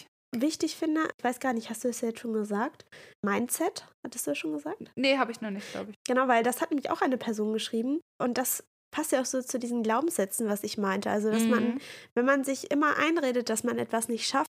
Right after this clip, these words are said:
Speaker 1: ja, wo soll man dann auch die Energie und den Glauben daran finden, dass man es wirklich schaffen könnte? Also man muss wirklich auch an seinem Mindset arbeiten. Und es ist natürlich nicht leicht, aber manchmal helfen auch wirklich, äh,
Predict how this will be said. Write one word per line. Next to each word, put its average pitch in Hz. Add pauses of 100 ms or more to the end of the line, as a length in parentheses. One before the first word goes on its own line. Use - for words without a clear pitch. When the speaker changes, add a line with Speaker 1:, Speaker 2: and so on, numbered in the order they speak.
(160)
Speaker 1:
ja, 226
wo 247
soll 262
man 269
dann 254
auch 254
die -
Energie 254
und 233
den 233
Glauben 254
daran 226 (100)
finden, 240 (200)
dass 240
man 233
es 226
wirklich 220
schaffen 214
könnte? 254 (280)
Also 220
man 226
muss 233
wirklich 240
auch 226
an 214
seinem 214
Mindset 208
arbeiten. 202 (260)
Und 220
es 220
ist -
natürlich 277
nicht 226
leicht, 220 (300)
aber 247 (120)
manchmal 269
helfen 277
auch 226
wirklich, 269
äh, -